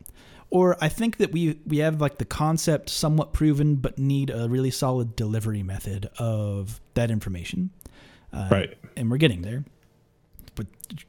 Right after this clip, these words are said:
Speaker 1: trust me, folks, we're get-, <laughs> we're getting there. But we all have day jobs and have to,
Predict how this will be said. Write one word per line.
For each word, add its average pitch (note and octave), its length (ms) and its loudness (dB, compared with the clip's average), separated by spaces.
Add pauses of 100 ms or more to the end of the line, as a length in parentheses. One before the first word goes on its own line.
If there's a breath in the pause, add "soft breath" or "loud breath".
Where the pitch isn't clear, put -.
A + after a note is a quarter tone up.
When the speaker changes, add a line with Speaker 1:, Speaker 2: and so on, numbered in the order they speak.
Speaker 1:
trust - 340 -4
me, G#2+ 60 -4
folks, G2 320 -8
we're C3+ 80 0
get-, E3 220 4 (100)
<laughs> - 100 -4
we're D#3+ 160 2
getting G3+ 300 2
there. G2+ 260 -4 (380 loud breath)
But - 340 -2 (300)
we C#3+ 160 2
all C#3+ 180 0
have C#3 300 0 (100)
day C#3+ 200 2
jobs A2 600 -4
and A2+ 380 -2 (600 loud breath)
have B2+ 260 -2
to, B2 360 2